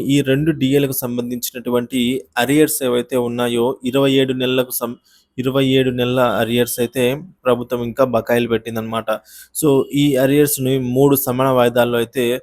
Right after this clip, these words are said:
చెల్లింపులు చేస్తామని అయితే తెలియజేయడం జరిగిందనమాట. So,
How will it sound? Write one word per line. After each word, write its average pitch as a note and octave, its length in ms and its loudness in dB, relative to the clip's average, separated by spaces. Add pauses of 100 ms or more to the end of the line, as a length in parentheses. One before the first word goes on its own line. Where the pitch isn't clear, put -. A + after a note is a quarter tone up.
(380)
చెల్లింపులు B2+ 520 2 (600)
చేస్తామని A#2+ 500 0
అయితే A#2 180 0 (300)
తెలియజేయడం A#2+ 540 2
జరిగిందనమాట. G#2+ 680 -2 (680)
So, C3+ 140 4